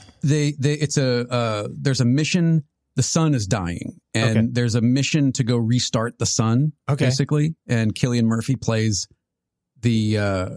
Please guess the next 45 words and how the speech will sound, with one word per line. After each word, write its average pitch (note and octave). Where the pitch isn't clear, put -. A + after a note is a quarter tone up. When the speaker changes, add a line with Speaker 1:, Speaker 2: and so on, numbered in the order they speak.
Speaker 1:
the, F2+
the G#2+
scientist A#2
who's G#2+
figured A2
out A2
how A2
to G2+
restart G#2+
the A2+
sun. A2+
Speaker 2:
I F#3
feel C4+
Speaker 1:
So -
Speaker 2:
like B3+
Speaker 1:
they A3+
Speaker 2:
I -
have F#3
seen C3
that F#2+
one. -
Speaker 1:
Oh, A#2
it's F#2+
so G#2
good. F2
It's -
so A2
good. E2+
Speaker 2:
I, G#3
uh, A3+
my, F#3+
g-, G#3
my G3+
general G#3
thing D3
with A#2+
it, A2+
like, D#3+
it F3
was D3+
funny. D#3+
I A#2+
was B2+
watching, D3
um, G2